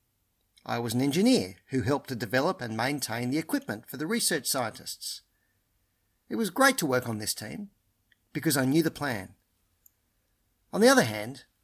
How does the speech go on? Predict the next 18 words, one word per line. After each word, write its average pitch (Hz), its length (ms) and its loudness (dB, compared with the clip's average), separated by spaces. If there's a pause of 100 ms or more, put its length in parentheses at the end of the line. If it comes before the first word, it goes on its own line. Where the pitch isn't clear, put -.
(400)
you 196 140 -4
probably 196 360 4
know 139 200 4
how 135 200 0
frustrating 156 720 2
it 131 120 -2
can 117 160 -6
be 107 240 -8
to 120 160 -6
be 151 200 4
in 131 80 2
a 123 40 2
team 120 540 -2 (400)
where 170 180 4
the 170 80 4
plan 170 560 2
isn't 151 300 2
clear 226 420 -2